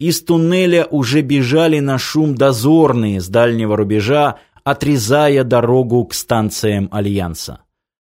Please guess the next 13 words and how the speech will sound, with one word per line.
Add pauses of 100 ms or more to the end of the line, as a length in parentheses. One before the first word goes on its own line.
Сталкер
выстрелил
раз,
другой. (260)
Уловка
удалась. (300)
Веганцы
прыгнули
к
стенам,
вжались
в
тюбинги.